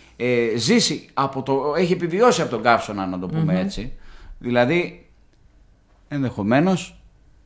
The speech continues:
Speaker 1: το απόγευμα να σε πάρω τηλέφωνο και να σου πω, "Τζένι μου,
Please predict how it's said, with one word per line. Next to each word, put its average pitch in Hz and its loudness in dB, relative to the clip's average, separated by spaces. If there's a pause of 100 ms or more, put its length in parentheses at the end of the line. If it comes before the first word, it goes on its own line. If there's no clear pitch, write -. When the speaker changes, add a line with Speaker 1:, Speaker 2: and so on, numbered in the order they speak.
Speaker 1:
το 127 0
απόγευμα 160 0 (320)
να 135 -2
σε 135 -2
πάρω 147 4
τηλέφωνο 131 -2
και 123 -6
να 113 -4
σου - -12
πω, 127 -2
"Τζένι 110 0
μου, 123 -6